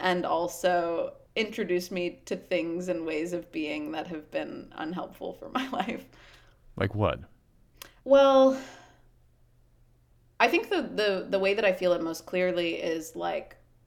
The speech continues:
Speaker 1: especially at a place like Yale, which is,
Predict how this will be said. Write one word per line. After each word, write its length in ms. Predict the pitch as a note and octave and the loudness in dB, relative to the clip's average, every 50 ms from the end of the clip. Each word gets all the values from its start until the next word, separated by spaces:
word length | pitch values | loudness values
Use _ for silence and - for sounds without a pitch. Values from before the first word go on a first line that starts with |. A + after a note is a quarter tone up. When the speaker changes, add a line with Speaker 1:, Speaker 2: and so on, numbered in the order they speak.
| _ _ _ _ - | _ _ _ _ -6
Speaker 1:
especially 540 | G3+ F#3 - A3+ A3 A3+ C4 B3+ A#3+ A3 - | -6 -4 -2 -4 -4 -2 -2 0 0 2 4
at 280 | - E3+ E3+ E3+ - | 4 4 4 2 0
a 60 | - | -4
place 600 | - - - F3+ E3+ E3+ E3+ E3+ E3+ - - - - _ - | -8 -6 -4 -2 -2 0 -2 -4 -6 -12 -16 -18 -20 _ -8
like 600 | F3+ E3 D#3+ D#3+ D#3+ D#3 D#3+ D#3 D#3 - - - - _ _ _ _ _ _ _ _ _ _ _ _ _ | -6 -2 0 0 0 0 0 -2 -6 -8 -18 -20 -20 _ _ _ _ _ _ _ _ _ _ _ _ _
Yale, 920 | F#3 F3+ E3+ E3 E3+ E3 E3 D#3+ D#3+ D#3+ D#3 D3+ D3+ D#3 D#3 D#3 - - - | -10 -8 -2 2 2 2 2 2 0 0 -2 -2 -2 -2 -4 -4 -8 -10 -12
which 300 | - F3+ F3+ F3 - - | -2 -2 0 0 0 0
is, 520 | F#3 F3 E3+ E3+ D#3 D#3 - - - - | 0 0 0 0 -2 -4 -8 -12 -16 -16